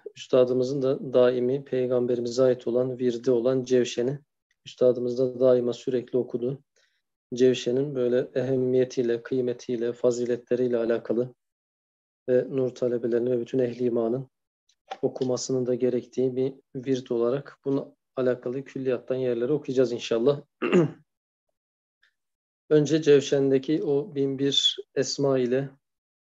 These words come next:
Allah'a münacat etmeye bakan bir hikmetini, bir manayı okuyalım. Önce sözlerden,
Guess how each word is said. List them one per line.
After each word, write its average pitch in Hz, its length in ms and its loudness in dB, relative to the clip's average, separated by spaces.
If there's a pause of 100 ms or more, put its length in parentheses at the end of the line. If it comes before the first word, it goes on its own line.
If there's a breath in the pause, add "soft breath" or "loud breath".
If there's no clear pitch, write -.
(120)
Allah'a 127 360 0
münacat 131 600 0
etmeye 127 540 -2
bakan 139 340 -2
bir 131 100 -2
hikmetini, 123 580 -6
bir 131 80 -2
manayı 123 380 0
okuyalım. 139 540 0 (880 soft breath)
Önce 143 240 2
sözlerden, 135 800 4